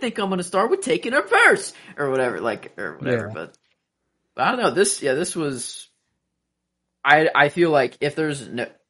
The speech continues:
Speaker 1: this should be the standard moving forward for how well a movie can adapt its comics to it.
Speaker 2: I
Speaker 1: Like,
Speaker 2: agree. Um,
Speaker 1: so,
Speaker 2: this,
Speaker 1: yeah.
Speaker 2: the way that this is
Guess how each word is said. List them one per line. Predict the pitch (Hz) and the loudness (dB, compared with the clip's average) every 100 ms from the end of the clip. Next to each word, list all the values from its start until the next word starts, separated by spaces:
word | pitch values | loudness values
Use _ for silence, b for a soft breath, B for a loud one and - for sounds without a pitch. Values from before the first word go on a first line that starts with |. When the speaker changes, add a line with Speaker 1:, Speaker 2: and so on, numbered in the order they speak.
| _ _ _ _ _ _ _ _ - | _ _ _ _ _ _ _ _ -2
Speaker 1:
this | 180 208 | 0 0
should | 208 151 | -2 -2
be | 175 | -2
the | 135 | -2
standard | - 160 143 131 113 104 90 | -4 -2 0 0 -2 -6 -8
moving | 143 135 123 113 | -6 -4 -4 -6
forward | 120 110 90 67 - _ _ _ | -4 -4 -4 -8 -14 _ _ _
for | - 131 110 107 - | -6 -2 -2 -4 -4
how | - 139 | 2 2
well | 123 120 107 | 4 2 0
a | |
movie | 110 113 110 110 | -2 -4 -4 -6
can | 120 | -8
adapt | 90 107 92 - - _ _ | -6 -6 -6 -8 -20 _ _
its | - - | -14 -12
comics | - - - - - | -12 -12 -14 -20 -20
to | - - | -16 -10
it. | - | 0
Speaker 2:
I | 143 131 | 2 2
Speaker 1:
Like, | 123 | 0
Speaker 2:
agree. | 127 110 95 _ _ - | -4 -6 -12 _ _ -10
Um, | 127 120 110 | -6 -4 -4
Speaker 1:
so, | 110 113 104 - b _ - | -4 -2 -2 -6 b _ -8
Speaker 2:
this, | 131 160 | 0 2
Speaker 1:
yeah. | - 170 | 0 4
Speaker 2:
the | 165 | 8
way | 170 180 | 8 8
that | 170 160 | 4 0
this | 156 | -2
is | 135 | -2